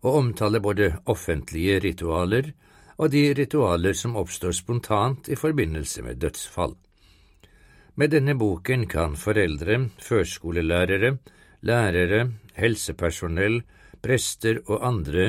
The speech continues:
få et bedre redskap for å planlegge barns deltagelse i ritualer.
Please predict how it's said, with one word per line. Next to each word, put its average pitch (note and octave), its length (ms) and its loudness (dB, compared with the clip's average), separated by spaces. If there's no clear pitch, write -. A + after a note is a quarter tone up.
få A2+ 280 -2
et B2+ 100 -2
bedre D2+ 400 -2
redskap G2+ 580 -2
for - 220 -8
å F2 140 -2
planlegge G2 560 -2
barns D#2+ 500 -2
deltagelse D2+ 880 -4
i - 240 -8
ritualer. C2+ 720 -4